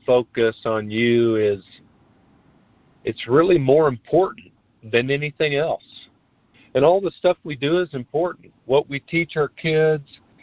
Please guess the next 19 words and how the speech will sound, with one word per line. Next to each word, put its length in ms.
how 100
good 240
of 160
a 240
spouse 440
or 140
friend 320
that 140
we 220
are, 440
how 200
hard 400
we 140
work 440
to 380
achieve 500
goals 600
and, 360
and 320